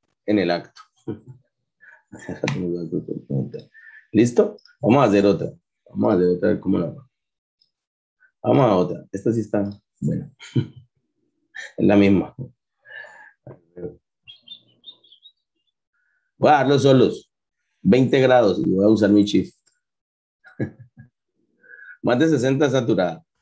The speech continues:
Sí, claro, bajo. Bajo en la anterior. Si nos da más de sesenta, sobresaturada. Pero no hay respuesta.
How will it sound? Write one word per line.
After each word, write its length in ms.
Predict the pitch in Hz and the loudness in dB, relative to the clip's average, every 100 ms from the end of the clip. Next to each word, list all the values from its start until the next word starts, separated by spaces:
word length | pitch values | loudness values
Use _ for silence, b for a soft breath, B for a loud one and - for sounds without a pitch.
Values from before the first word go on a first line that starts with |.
| _ _ _ | _ _ _
Sí, 240 | 123 101 | -4 -2
claro, 260 | 95 92 87 | -2 -4 -8
bajo. 320 | 87 87 _ _ _ _ _ _ _ | -12 -16 _ _ _ _ _ _ _
Bajo 260 | 110 113 110 | -4 0 2
en 80 | 98 | 2
la 60 | |
anterior. 520 | 98 95 104 170 - _ _ _ _ - | 2 2 0 0 -4 _ _ _ _ -4
Si 100 | 110 | -2
nos 160 | 110 | 0
da 100 | 123 | 0
más 140 | 143 156 | 0 0
de 100 | 160 | 0
sesenta, 560 | 117 135 139 190 220 _ _ _ | 0 -2 -2 -4 -10 _ _ _
sobresaturada. 960 | - 147 131 110 107 98 90 87 80 _ _ _ _ _ _ _ | -8 -2 -2 -2 -6 -8 -8 -8 -8 _ _ _ _ _ _ _
Pero 160 | 98 92 | -8 -6
no 100 | 90 | -4
hay 80 | |
respuesta. 500 | 90 101 - - - | -4 -4 -4 -6 -10